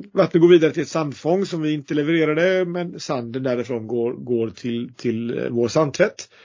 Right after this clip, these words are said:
Eh, och då har vi en treprocentig glödförlust som vi är väldigt stolta över att vi har en väldigt fin uttvättningsgrad då, som man, som man kan se. Och det finns faktiskt en,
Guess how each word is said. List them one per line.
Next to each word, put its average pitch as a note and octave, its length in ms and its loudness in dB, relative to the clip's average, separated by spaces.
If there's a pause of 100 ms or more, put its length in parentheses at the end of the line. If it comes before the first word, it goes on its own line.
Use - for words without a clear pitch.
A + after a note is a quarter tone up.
(580)
Eh, D#3+ 640 2
och F3+ 80 0
då D3 100 4
har C#3 80 4
vi C3+ 140 2
en B2 80 0
treprocentig C3 640 0
glödförlust C3+ 520 0
som B2+ 100 -6
vi C3 80 4
är C3+ 40 6
väldigt B2+ 260 0
stolta C#3 340 -2
över B2+ 100 -2
att A#2 120 -8
vi C3 60 -2
har A#2+ 200 -2
en B2 120 -2
väldigt A#2+ 460 -6 (160)
fin C3 300 2
uttvättningsgrad B2+ 920 2
då, C3 180 0
som A#2 180 -10
man, A#2+ 280 -8
som - 120 -16
man B2 100 -10
kan A#2 60 -14
se. B2+ 120 -6
Och A2+ 80 -4
det G#2 60 -10
finns D3 180 0
faktiskt D3 260 0
en, B2+ 200 0